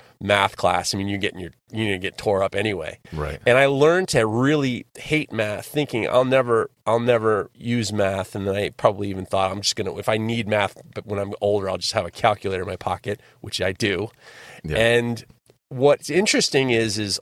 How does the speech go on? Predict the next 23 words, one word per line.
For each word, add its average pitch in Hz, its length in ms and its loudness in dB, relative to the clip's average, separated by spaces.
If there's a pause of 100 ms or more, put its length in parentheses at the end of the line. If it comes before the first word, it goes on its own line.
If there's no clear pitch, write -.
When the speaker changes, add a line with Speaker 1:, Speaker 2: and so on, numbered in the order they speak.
Speaker 1:
I 120 140 6
had 127 280 2
to, 110 340 -2
in 131 180 0
college, 165 420 6
I 127 60 6
didn't 170 160 0
take 117 200 0
any 120 160 2
math 95 240 -4
classes. - 420 -8
I 101 40 -2
was 104 120 -4
just 95 120 -4
like, 92 100 -10
"There's 101 200 -4
no 95 100 -2
fucking 90 300 -6
way 90 100 -6
I'm 87 60 -10
taking 95 240 -14
math 87 200 -10
classes." - 400 -14